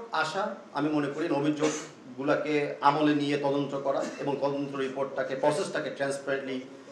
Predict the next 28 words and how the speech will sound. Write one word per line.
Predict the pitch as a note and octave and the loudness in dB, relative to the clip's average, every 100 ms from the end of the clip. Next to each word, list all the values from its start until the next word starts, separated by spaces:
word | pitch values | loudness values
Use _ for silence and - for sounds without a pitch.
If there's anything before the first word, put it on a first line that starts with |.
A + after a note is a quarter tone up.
| - - | -18 -4
সবার | C#3+ C#3 D3+ | 0 2 2
সামনে | C#3+ C#3 C#3+ | 2 -2 -2
পেশ | C#3 - | -4 -2
করা, | A3+ A#3+ | 2 2
আমি | D#3 | 2
মনে | D3+ | 0
করি | C#3 | 0
একটা | A2+ | 0
ধারাবাহিক | B2+ C#3+ E3 E3 | 2 4 4 4
প্রক্রিয়া। | D3 - D3 - - - - - - - C3 | -2 -4 -6 -6 -10 -18 -20 -20 -20 -4 4
আগামীতে | D#3 F#3 G3 G3 G3+ | 6 8 8 6 2
যদি | C#3+ E3+ A3 G#3+ - - - - | 2 2 2 0 -2 -10 -12 -4
আমি | D3 C#3+ | 0 2
নির্বাচিত | D3 C#3+ C#3 C3 C3+ | 4 2 2 0 2
হয়ে | C3 B2+ - B2+ B2+ B2+ | 2 0 0 2 2 0
প্রেসিডেন্টের | C3+ A2+ B2+ | -2 -2 -2
দায়িত্ব | A#2+ A#2 - | -2 -2 -2
পালন | A2+ A2+ G#2+ | -4 -4 -6
করি, | D3+ - - - - - | -6 -6 -8 -10 -8 -2
তাহলে | C#3 | 2
of | D3+ D#3 - G#3+ | 4 4 6 4
course | G#3+ | 6
যে | F3 | 8
অব্লিগেশনগুলি | D3+ D3+ D3 D3 D#3+ C#3 C3+ | 8 6 2 2 0 0 0
আমার | A#2+ A#2+ | 0 0
প্রতি | A#2+ A#2+ - | -2 -6 -2
থাকে, | C#3+ - | -2 -2
আহ, | - - - - G#2 | -8 -12 -16 -8 -2